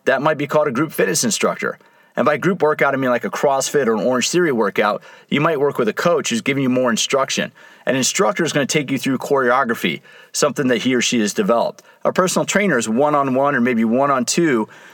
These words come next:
that's giving you a personalized workout. But for years, we've focused, we have focused on muscle.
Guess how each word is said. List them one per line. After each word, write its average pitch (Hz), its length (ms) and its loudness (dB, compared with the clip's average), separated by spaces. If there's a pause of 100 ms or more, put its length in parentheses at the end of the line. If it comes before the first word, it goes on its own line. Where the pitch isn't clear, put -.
(120)
that's 123 180 0
giving 143 220 0
you 127 220 2
a 120 180 0
personalized 120 500 0
workout. 139 480 -2 (800)
But 277 160 2
for - 120 0
years, 208 520 0
we've 208 240 0
focused, - 920 -2 (960)
we 202 160 2
have 208 120 0
focused 214 640 -2
on 180 200 2
muscle. 170 800 0